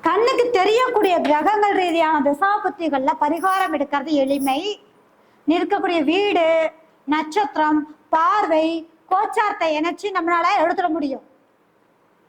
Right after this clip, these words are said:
ஆனா பலன் சொல்றதுலயும் சரி, ரொம்ப பாதிப்புக்குள்ளாகக்கூடிய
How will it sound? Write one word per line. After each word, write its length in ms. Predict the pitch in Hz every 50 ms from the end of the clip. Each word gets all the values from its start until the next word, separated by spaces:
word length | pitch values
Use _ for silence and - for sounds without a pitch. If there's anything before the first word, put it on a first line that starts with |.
| _ _ _ _ _ _ _ _ _ _ _ -
ஆனா 120 | 302 302 294 - -
பலன் 320 | 302 320 381 453 480 440 -
சொல்றதுலயும் 680 | 392 370 370 - 381 339 359 339 349 370 381 381 - -
சரி, 200 | 311 285 285 285 285 277 285 277 - _ _ _ _ _ _ _ _ _ -
ரொம்ப 260 | 302 339 370 370 349 392 370 - 330 320
பாதிப்புக்குள்ளாகக்கூடிய 1400 | - 330 359 415 453 415 466 453 453 427 - - 339 330 330 359 370 381 370 381 392 381 381 381 349 330